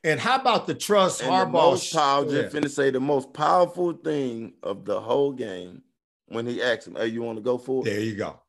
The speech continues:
Speaker 1: That's exactly right.
Speaker 2: He said, "You wanna go for it?" Yeah. Oh, it, it, and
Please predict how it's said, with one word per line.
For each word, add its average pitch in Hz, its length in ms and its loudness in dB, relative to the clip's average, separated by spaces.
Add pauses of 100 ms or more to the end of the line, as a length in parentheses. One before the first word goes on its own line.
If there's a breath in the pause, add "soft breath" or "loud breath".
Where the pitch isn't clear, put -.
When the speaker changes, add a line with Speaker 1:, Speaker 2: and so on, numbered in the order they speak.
(240)
Speaker 1:
That's 76 220 -14
exactly 78 480 -14
right. 65 140 -20 (380)
Speaker 2:
He 135 100 -2
said, 139 160 0
"You 151 80 0
wanna 143 220 2
go 160 160 6
for 165 300 4
it?" - 40 -6 (160)
Yeah. 190 340 2 (480)
Oh, 127 520 4
it, - 60 -4
it, 131 200 2 (680 soft breath)
and 131 140 -8